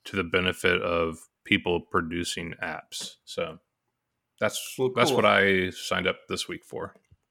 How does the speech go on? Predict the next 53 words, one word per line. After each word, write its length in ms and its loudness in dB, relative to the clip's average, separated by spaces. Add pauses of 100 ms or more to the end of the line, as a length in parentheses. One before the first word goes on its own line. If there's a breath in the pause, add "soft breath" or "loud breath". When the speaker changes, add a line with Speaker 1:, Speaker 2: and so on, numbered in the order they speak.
(680)
Speaker 2:
Cool. 340 -12 (840 loud breath)
Yeah, 260 6
I 160 4
had 160 2
forwarded 500 4
you 180 4
a, 280 4
uh, 500 0
an 140 -2
article 580 0
on, 480 -4
that 180 -4
somebody 300 2
had 140 -2
pointed 360 -4
out 340 -6
about, 420 -4
uh, 240 -4
all 200 -2
the 180 -6
great 340 -4
speakers 520 -6
coming 300 -6
out 100 -8
of 100 -10
K 220 -8
C. 380 -6
So 220 -4
I 80 -2
think 300 -2 (460)
you 300 0
moving 420 4
to 80 -4
K 280 -2
C, 440 -2 (440 loud breath)
there 120 4
must 260 4
be 80 -2
something 340 0
in 100 2
the 60 -2
water 460 -2
that 100 -12
made 240 -8
you 120 -8
wanna 220 10
come 220 4
out 140 6
and 120 -6
be 200 8
a 100 10
Speaker 1:
<laughs> 0 -
Speaker 2:
speaker. 640 4